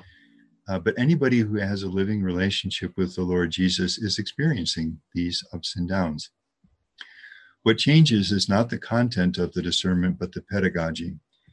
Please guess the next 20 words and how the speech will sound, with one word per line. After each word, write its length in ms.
And 140
that 160
is 400
to 120
find 360
the 100
right 300
way 360
to 320
present 460
this, 300
accord-, 320
whether 240
it's 160
a 60
teenager 800
or 220
elementary 580
school 440
age. 340